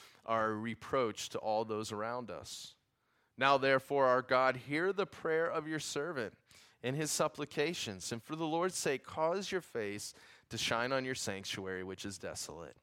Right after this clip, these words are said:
O my God, incline your ear and hear. Open your eyes and see our desolations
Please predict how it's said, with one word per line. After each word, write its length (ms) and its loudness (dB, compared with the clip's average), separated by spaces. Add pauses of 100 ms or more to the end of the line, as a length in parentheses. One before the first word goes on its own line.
(580)
O 120 4
my 180 6
God, 300 4
incline 480 -2
your 140 -2
ear 480 -4 (200)
and 160 -2
hear. 560 0
Open 400 2
your 240 -2
eyes 640 2 (280)
and 160 -6
see 400 0
our 100 8
desolations 1200 -4